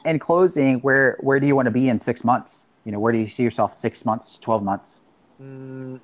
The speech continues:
Speaker 2: you mean figure-wise or, uh,
Speaker 1: Uh,
Speaker 2: like
Speaker 1: yeah, just in your business and life, like, you know, what are your goals six to twelve months from now? Like, where do you,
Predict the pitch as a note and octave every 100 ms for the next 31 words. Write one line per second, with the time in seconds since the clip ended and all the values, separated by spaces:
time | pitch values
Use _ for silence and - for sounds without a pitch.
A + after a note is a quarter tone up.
0 | D#3+ D3+ C#3 B2+ - C3 C#3 D#3+ F3 F3+
1 | F#3+ F3+ C3+ A#2+ A#2 G#2+ G#2+ G2+ - -
2 | _ _ _ _ _ _ - B2+ B2 A#2
3 | A2+ A2+ F3+ C3 C3 B2+ A#2+ C3+ B2+ A#2+
4 | C3 C#3+ C#3 A#2+ A2 A#2 C3 - G#2+ A#2+
5 | A2+ A2+ A2+ G2+ G#2+ A#2 G#2+ - A#2 -
6 | - A#2 G2+ G#2+ B2+ G2+ F#2+ F#2 G2 A2
7 | G#2 G#2+ G#2